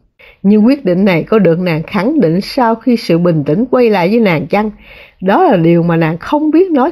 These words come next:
thế nào. Lúc này nàng chỉ mơ đến việc trả thù. Trái tim nàng bị sỉ nhục sâu sắc, bị bóp nghẽn trong một cơn ghen hung hãn, dường như vỡ nát mãi mãi. Tình yêu bỏ trốn, bị người kia đánh không thương xót.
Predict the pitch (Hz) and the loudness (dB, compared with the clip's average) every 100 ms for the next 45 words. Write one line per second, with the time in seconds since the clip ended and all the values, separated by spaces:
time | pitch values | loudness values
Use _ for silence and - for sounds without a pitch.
0 | - 311 233 156 151 - - _ - 240 | -2 0 0 -2 -6 -14 -20 _ -2 0
1 | 349 196 156 156 156 190 220 226 240 233 | 2 0 0 -4 -4 -2 2 2 2 2
2 | 311 277 156 - 165 262 208 165 143 _ | 0 0 -2 -2 -4 -2 -2 -2 -4 _
3 | - _ 208 233 233 208 180 156 165 - | -20 _ -4 0 0 0 -2 -4 -8 -20
4 | - - 175 - 196 240 381 180 - 247 | -10 -2 -2 0 0 2 0 -2 0 -2
5 | 240 330 - - _ 170 190 - - 185 | 0 -4 -6 -20 _ 0 0 0 -2 -2
6 | 175 311 240 170 - 269 254 233 254 254 | -2 0 -2 -2 -2 0 0 0 -2 -2
7 | - 294 269 185 170 339 - - _ 220 | -2 -2 0 -4 -4 -6 -12 -20 _ 0
8 | 226 180 165 254 220 190 220 349 381 381 | 2 2 0 -2 0 0 0 0 -2 -2
9 | 214 254 269 185 311 - _ - _ - | -2 0 -2 -2 -4 -8 _ -20 _ -2
10 | 202 151 175 233 170 240 277 277 403 - | 0 0 0 0 0 -2 0 -2 -2 -10
11 | _ - 202 220 175 - 262 262 247 262 | _ 0 2 4 2 -2 -2 0 0 0
12 | 440 508 349 277 311 285 - 349 | 0 -2 -6 -2 0 -2 0 -2